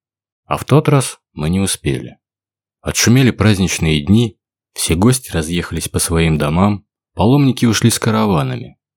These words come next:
Варны коварно напали на рассвете, захватив перед этим сторожевую башню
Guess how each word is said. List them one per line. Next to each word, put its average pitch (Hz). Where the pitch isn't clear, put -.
Варны 101
коварно 104
напали 98
на 95
рассвете, -
захватив 87
перед 92
этим 107
сторожевую 104
башню -